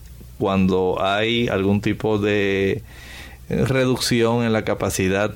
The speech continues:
defensiva, ustedes han visto cómo le dan a los niños esta infección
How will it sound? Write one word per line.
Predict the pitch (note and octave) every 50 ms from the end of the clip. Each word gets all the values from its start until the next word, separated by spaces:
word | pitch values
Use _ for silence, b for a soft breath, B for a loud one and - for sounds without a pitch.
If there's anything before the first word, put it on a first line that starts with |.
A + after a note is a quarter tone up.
| - -
defensiva, | G2+ F#2 F#2 F2+ - - G#2 G#2+ G#2 - - G2 F2+ F2+ G#2 - B2+ - - - - - -
ustedes | - F2+ - - F#2 F#2
han | F#2+ F#2+ F#2+
visto | F#2+ F#2 - - G#2 F#2+
cómo | - F#2+ F#2 F#2+ F#2+
le | G2 F#2
dan | F2+ F2+ F2+ F#2 F#2+
a | F#2 F#2
los | F#2 F#2
niños | F#2 F#2 F#2 F#2 F#2 G2 G2 G2 G2+ - - - - - - - - - -
esta | - G2 F#2+ - - - G2+ G2 G2
infección | G2 F#2+ F#2 - - G2+ F#2 - - - F#2+ F#2+ F#2+ G2 G2 G2